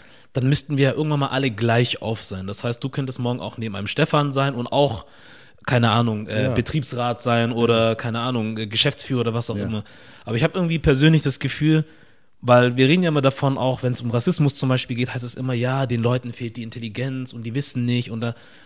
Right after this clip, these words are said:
Speaker 1: wo ich sag, heutzutage kann mir keiner in einem westlichen Land mehr was von Intelligenz erzählen, weil du weißt es selber auch, du hast zu Hause auch massenhaft Bücher.
Speaker 2: Ja.
Speaker 1: Du musstest früher in Büchereien gehen oder
Speaker 2: Absolut.
Speaker 1: in Buchläden, was auch immer, und diese Sachen besorgen, um das Wissen
Speaker 2: Ja.
Speaker 1: zu haben.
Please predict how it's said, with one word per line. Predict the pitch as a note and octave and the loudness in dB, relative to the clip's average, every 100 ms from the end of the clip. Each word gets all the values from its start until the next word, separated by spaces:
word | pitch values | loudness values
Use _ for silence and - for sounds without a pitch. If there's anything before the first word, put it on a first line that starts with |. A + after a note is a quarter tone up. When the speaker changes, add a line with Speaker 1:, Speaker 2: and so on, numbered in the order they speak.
| - | -18
Speaker 1:
wo | - | -8
ich | A#2+ | -6
sag, | - B2+ D3 | -4 -2 2
heutzutage | D#3+ D3+ D3 C#3+ D3 | 2 2 2 2 2
kann | C#3+ C#3 | 2 0
mir | C3+ | 2
keiner | B2+ - D#3 C#3+ | 0 0 0 0
in | B2 | -2
einem | A#2 A2+ | -4 -2
westlichen | D3 - C3 B2 A#2 | -4 -6 -8 -6 -4
Land | C#3 B2 | -4 -4
mehr | B2 | -4
was | A#2 | -4
von | - A#2+ | -4 -6
Intelligenz | A#2 A#2 A2+ B2 D3 - | -6 -6 -4 -2 -2 -2
erzählen, | A2 - B2+ A2 | -6 -4 -2 0
weil | G#2+ G#2+ - - - | 0 -2 -6 -20 -12
du | - | 2
weißt | A#2 C#3 | 4 4
es | C#3 | 2
selber | C3+ C3 A#2+ | 0 2 2
auch, | A2 D#3+ - | 0 0 -2
du | B2 | -4
hast | C3+ - | -4 -4
zu | B2+ | -4
Hause | C3+ C3+ | -2 -2
auch | B2+ | -4
massenhaft | C3+ B2 D#3 C#3 B2+ B2+ - | -2 0 0 0 -4 -6 -4
Bücher. | D#3 G2 C#3+ | -2 2 2
Speaker 2:
Ja. | C3+ F#2 - - | 0 -6 -12 -4
Speaker 1:
Du | B2 | 2
musstest | D3+ - - | 2 2 -4
früher | - D3 | -2 0
in | B2+ A#2 | 0 -2
Büchereien | C3 C3+ A#2+ C#3+ E3 | 0 2 4 2 0
gehen | C3 C#3 C#3 | 0 -2 0
oder | G#2+ B2+ | 0 0
Speaker 2:
Absolut. | C3+ | 0
Speaker 1:
in | B2+ A#2 | 0 2
Buchläden, | C3+ E3+ C#3+ C#3+ C#3 B2+ | 4 4 4 2 2 0
was | B2+ A#2+ | -2 -4
auch | |
immer, | - C#3+ D3+ - - - - | -4 -2 -2 -4 -14 -14 -4
und | A#2+ | 0
diese | C3 A#2+ | 2 2
Sachen | C3+ C#3 B2+ | 2 2 2
besorgen, | A#2+ B2+ D3+ C#3 | 4 6 6 4
um | A2+ | 0
das | A2 A2 | -2 -4
Wissen | A2+ A2 | -6 -8
Speaker 2:
Ja. | |
Speaker 1:
zu | - | -6
haben. | A#2 C3+ | -4 -4